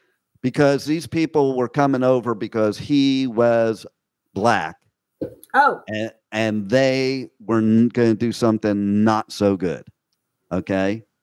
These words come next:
Speaker 1: And so we got out of there. Now, here's the difference. Here's the difference I wanna give in the world, okay? 'Cause all these people out there, you know,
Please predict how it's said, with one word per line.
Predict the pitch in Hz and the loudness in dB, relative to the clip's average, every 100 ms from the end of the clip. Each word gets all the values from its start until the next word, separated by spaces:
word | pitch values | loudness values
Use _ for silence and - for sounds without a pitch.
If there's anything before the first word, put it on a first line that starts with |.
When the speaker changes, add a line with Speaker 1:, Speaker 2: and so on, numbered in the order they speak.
| _ _ _ _ _ 101 | _ _ _ _ _ -2
Speaker 1:
And | 113 110 110 107 110 107 | 2 2 2 2 2 0
so | - 123 | 0 2
we | 190 | 2
got | 185 180 | 4 4
out | 185 208 | 4 2
of | 180 | 0
there. | 98 - - _ _ | -4 -4 -14 _ _
Now, | 131 151 | 0 2
here's | 156 262 269 - | 2 0 -2 -2
the | 196 | -6
difference. | 156 175 - 95 90 - | 0 -2 -2 -4 -6 -4
Here's | 226 262 - | -6 -6 -10
the | |
difference | 185 190 185 165 143 - | -8 -8 -6 -8 -8 -8
I | 135 151 | -2 0
wanna | 143 139 123 | 0 0 -2
give | 107 120 113 | -2 -4 -2
in | 104 | -2
the | 95 | -4
world, | 92 101 90 80 90 | 0 2 2 -2 -4
okay? | 92 - 110 110 113 _ _ _ _ _ _ - - - - - _ - - | -4 -2 -2 -2 -4 _ _ _ _ _ _ -10 -8 -8 -10 -20 _ -20 -4
'Cause | 165 | 0
all | 196 214 | 4 4
these | 202 196 | 2 -2
people | - 180 196 185 165 | -4 -4 -4 -4 0
out | 175 170 135 | 2 2 0
there, | 165 165 165 160 160 160 160 160 | 0 2 4 4 4 4 4 2
you | 160 151 | 2 2
know, | 147 147 143 139 139 135 131 104 | 4 4 4 4 2 0 -2 -10